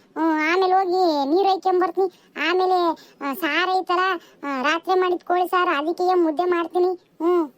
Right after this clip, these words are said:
ಹ್ಮ್, ಹ್ಮ್, ಹಂಗೆ ಮಾಡು. ರಾತ್ರಿ ಕೋಳಿ ಸಾರು ಐತಲ್ಲ, ಅದಕ್ಕೆ ಮುದ್ದೆ ಮಾಡಿಡು. ಮತ್ ಇನ್ನೇನ್ ಮಾಡಕ್ ಹೋಕ್ಕಿ?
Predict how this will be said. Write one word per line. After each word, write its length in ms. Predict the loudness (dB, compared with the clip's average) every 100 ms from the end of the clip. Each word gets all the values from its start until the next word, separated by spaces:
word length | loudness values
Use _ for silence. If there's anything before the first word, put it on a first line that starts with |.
| _ _ _ -20 _ _ _
ಹ್ಮ್, 100 | -2
ಹ್ಮ್, 420 | 0 0 0 -4 -10 -6
ಹಂಗೆ 220 | -2 0
ಮಾಡು. 280 | 0 -2 -4 -10 _ -10
ರಾತ್ರಿ 340 | -6 -4 -4
ಕೋಳಿ 240 | -2 -2 0
ಸಾರು 220 | -2 -2
ಐತಲ್ಲ, 200 | -2 -2
ಅದಕ್ಕೆ 220 | -2 -2
ಮುದ್ದೆ 280 | -2 0 0
ಮಾಡಿಡು. 600 | 0 0 -2 -4 -12 _ -10
ಮತ್ 180 | -6 -2
ಇನ್ನೇನ್ 220 | 0 0
ಮಾಡಕ್ 240 | 0 -2
ಹೋಕ್ಕಿ? 240 | -4 -4